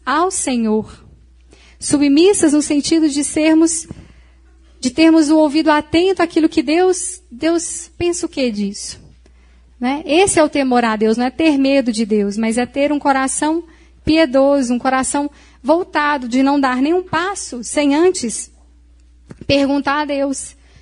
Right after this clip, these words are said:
se isso condiz ou não com a realidade de Deus, né? Porque se a gente se propõe a seguir um caminho de Deus, Deus tem a, a, as diretrizes, os dez mandamentos,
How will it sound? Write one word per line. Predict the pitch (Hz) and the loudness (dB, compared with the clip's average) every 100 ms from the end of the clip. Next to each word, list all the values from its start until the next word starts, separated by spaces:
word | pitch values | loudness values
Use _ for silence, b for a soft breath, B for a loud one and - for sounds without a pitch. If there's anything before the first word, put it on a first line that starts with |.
| b | b
se | - 269 | -6 -4
isso | 247 - | -4 -8
condiz | 269 262 247 277 | -4 -2 0 0
ou | 302 | 0
não | 262 | -2
com | 262 | -4
a | |
realidade | 269 269 254 262 262 | -4 -4 -4 -4 -4
de | |
Deus, | 285 262 254 - - _ _ _ _ _ _ - | -6 -6 -6 -10 -16 _ _ _ _ _ _ -6
né? | 254 311 | -4 -4
Porque | - 269 | -4 -4
se | 262 | -2
a | 285 | -2
gente | 285 269 | -2 -2
se | 311 | -4
propõe | 277 262 254 | -4 -2 -2
a | |
seguir | 247 247 226 | -2 -4 -4
um | 226 | -4
caminho | 233 220 214 214 | -2 -4 -2 -2
de | 240 | -2
Deus, | 220 294 349 247 - - - b b _ | -2 -4 -4 -10 -14 -18 -20 b b _
Deus | 226 247 339 - | -2 2 2 0
tem | 370 311 | 0 0
a, | 254 254 240 240 - - | 0 -4 -6 -8 -10 -6
a, | 233 | -2
as | 214 | 2
diretrizes, | 233 220 226 226 214 196 196 | 2 0 0 -2 -2 -4 -4
os | |
dez | 196 220 | -2 0
mandamentos, | 247 247 320 349 285 277 - | 0 -2 -2 -4 -4 -8 -16